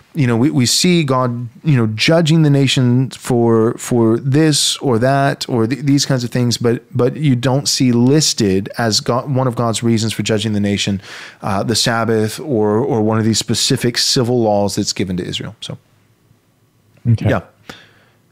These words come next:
Speaker 2: <clears throat> Uh, and it's not, it's not a slam. It might seem to people like that's the slam dunk argument. I don't, I don't think it is a slam dunk argument. I think it's support for a perspective,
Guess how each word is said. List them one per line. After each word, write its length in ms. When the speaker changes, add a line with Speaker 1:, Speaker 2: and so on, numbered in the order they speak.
Speaker 2:
<clears throat> 420
Uh, 400
and 120
it's 220
not, 240
it's 100
not 200
a 40
slam. 420
It 60
might 160
seem 300
to 80
people 160
like 160
that's 240
the 80
slam 400
dunk 240
argument. 400
I 80
don't, 180
I 80
don't 180
think 180
it 80
is 100
a 80
slam 400
dunk 220
argument. 320
I 80
think 200
it's 520
support 720
for 180
a 40
perspective, 720